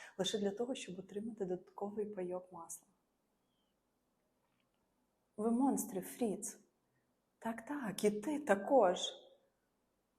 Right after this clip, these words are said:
Ви винайшли квантову теорію. Ви знайшли найхитромудріші методи лікування. Але ви не можете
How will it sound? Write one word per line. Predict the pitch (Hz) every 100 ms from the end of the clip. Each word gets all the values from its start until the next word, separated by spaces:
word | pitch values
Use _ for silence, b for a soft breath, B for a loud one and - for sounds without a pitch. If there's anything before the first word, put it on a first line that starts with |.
| _ _ - _ _ _ _ _ _ _ _ _ _ _ B B -
Ви | 208
винайшли | 226 247 240 220
квантову | 214 208 226 214 185
теорію. | - 175 175 208 101 - - _ _ _ _ _ _ _ B B B -
Ви | 262
знайшли | 285 - 247 240
найхитромудріші | 240 254 262 - 214 214 240 220 -
методи | 226 - 214 214
лікування. | 214 214 226 220 233 185 165 190 - _ _ _ _ _ _ _ _ _ _ _ _ _ _ _ _ _ _ _ _ _ _ _ _ _ _ _ _ _ _ _
Але | 202 208
ви | 202 240
не | 226
можете | 208 240 226 208 208 190 196